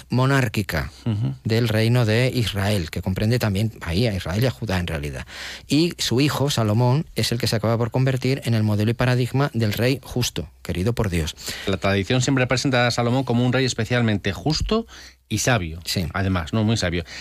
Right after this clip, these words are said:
Speaker 2: ¿De dónde procede esa imagen? ¿Qué, qué sabemos realmente de esa figura histórica, si es que realmente existió?
Speaker 1: Pues por un lado tenemos las fuentes bíblicas, con,
Speaker 2: Claro.
Speaker 1: sobre todo el libro de los Reyes,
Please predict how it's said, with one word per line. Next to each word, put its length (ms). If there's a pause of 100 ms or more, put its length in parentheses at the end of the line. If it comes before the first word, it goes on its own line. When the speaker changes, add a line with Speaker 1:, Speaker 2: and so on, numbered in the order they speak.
Speaker 2:
¿De 80
dónde 240
procede 320
esa 160
imagen? 480
¿Qué, 220
qué 100
sabemos 320
realmente 400
de 80
esa 160
figura 560 (320)
histórica, 560
si 100
es 100
que 120
realmente 320
existió? 420 (380)
Speaker 1:
Pues 160
por 160
un 120
lado 380
tenemos 360
las 140
fuentes 300
bíblicas, 600 (220)
con, 180
Speaker 2:
Claro. 240
Speaker 1:
sobre 160
todo 160
el 80
libro 180
de 60
los 140
Reyes, 460